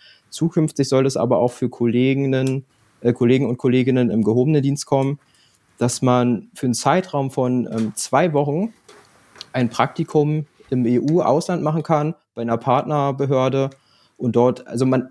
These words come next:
hat keine hoheitlichen Rechte, man ist, man läuft quasi nur mit bei dem Kollegen, wo man eingesetzt ist, ob das jetzt, äh, in Bulgarien ist, in Finnland oder bei der spanischen Polizei. Man bekommt da quasi einen Partner zugewiesen, einen Kollegen zugewiesen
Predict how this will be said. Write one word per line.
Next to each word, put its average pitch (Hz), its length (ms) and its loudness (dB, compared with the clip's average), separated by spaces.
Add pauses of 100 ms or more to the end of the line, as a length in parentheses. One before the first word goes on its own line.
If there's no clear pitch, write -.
hat - 200 -6
keine 151 220 2
hoheitlichen 147 360 0
Rechte, 156 320 -2
man 165 180 0
ist, - 300 -8
man 135 160 0
läuft 131 240 2
quasi 131 260 0
nur 123 200 2
mit 143 260 0
bei 135 80 2
dem 135 140 0
Kollegen, 135 380 0
wo 123 60 0
man 113 140 0
eingesetzt 175 540 0
ist, 160 240 0 (280)
ob - 180 -2
das 139 180 -2
jetzt, 131 280 0
äh, 123 400 2 (600)
in 127 100 -4
Bulgarien 151 720 2
ist, 143 240 -2
in 127 120 -4
Finnland 156 640 0
oder 127 500 0 (200)
bei 120 80 -2
der 120 100 0
spanischen 143 540 -2
Polizei. 123 600 0 (360)
Man 123 180 0
bekommt 160 320 0
da 160 100 2
quasi 147 420 0
einen 120 200 -2
Partner 175 360 0
zugewiesen, 151 500 -2
einen 131 160 -4
Kollegen 135 320 -2
zugewiesen 139 640 -4